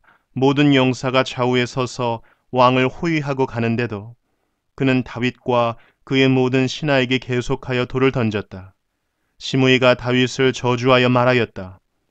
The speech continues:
"영영 가거라. 이 피비린내 나는 살인자야. 이 불안당 같은 자야. 내가 사울의 집안 사람을 다 죽이고 그의 나라를 차지하였으나 이제는 주님께서 그 핏값을 모두 너에게 갚으신다.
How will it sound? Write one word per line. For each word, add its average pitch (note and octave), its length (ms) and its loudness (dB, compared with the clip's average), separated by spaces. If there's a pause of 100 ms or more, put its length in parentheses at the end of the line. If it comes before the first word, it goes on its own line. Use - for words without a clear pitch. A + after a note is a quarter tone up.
(120)
"영영 D3+ 420 4
가거라. G#2 480 -10 (540)
이 B2 340 0 (240)
피비린내 D3 560 2
나는 B2 240 2
살인자야. A2+ 800 -4 (320)
이 C3+ 100 -2
불안당 D#3 440 2
같은 C#3+ 260 0
자야. F2+ 440 -12 (520)
내가 G#2+ 260 -4
사울의 A#2+ 480 -2
집안 A#2+ 320 -2
사람을 A#2+ 400 -2
다 A#2+ 220 -2
죽이고 A2+ 580 -4 (380)
그의 C3 260 2
나라를 C3 380 4
차지하였으나 B2 920 -2 (560)
이제는 C3 360 4
주님께서 C3 580 0
그 B2+ 160 -6
핏값을 C#3 720 0 (280)
모두 C#3+ 340 4
너에게 C3 340 4
갚으신다. F#2+ 720 -10